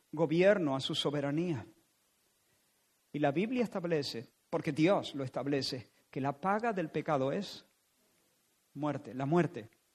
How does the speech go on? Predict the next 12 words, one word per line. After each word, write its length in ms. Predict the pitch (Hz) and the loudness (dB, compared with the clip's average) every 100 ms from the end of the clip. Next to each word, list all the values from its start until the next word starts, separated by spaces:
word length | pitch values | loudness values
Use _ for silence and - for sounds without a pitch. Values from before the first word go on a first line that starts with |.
| _ _ _ _ _ _ _ _ | _ _ _ _ _ _ _ _
Aquel 640 | - - 165 190 226 269 - - _ _ _ _ _ _ _ _ _ _ _ _ - _ _ _ _ _ _ _ _ _ _ _ _ _ _ | -14 0 6 6 4 -4 -10 -20 _ _ _ _ _ _ _ _ _ _ _ _ -20 _ _ _ _ _ _ _ _ _ _ _ _ _ _
que 100 | 160 | 0
se 140 | - | 2
atreva 540 | 147 147 180 202 127 113 - _ _ _ _ _ _ _ _ | 4 4 6 6 4 -4 -14 _ _ _ _ _ _ _ _
a 80 | 165 | 0
escupirle 840 | 156 - - 139 170 208 226 233 - | 0 0 -6 -4 4 6 8 6 6
en 100 | 196 | 4
la 160 | 190 | 2
cara 500 | 190 202 220 220 - - _ _ _ _ - | 6 6 6 4 -8 -20 _ _ _ _ 0
a 80 | 165 | 2
su 220 | - 180 | 4 0
creador, 580 | - 180 165 147 143 | 4 8 10 8 6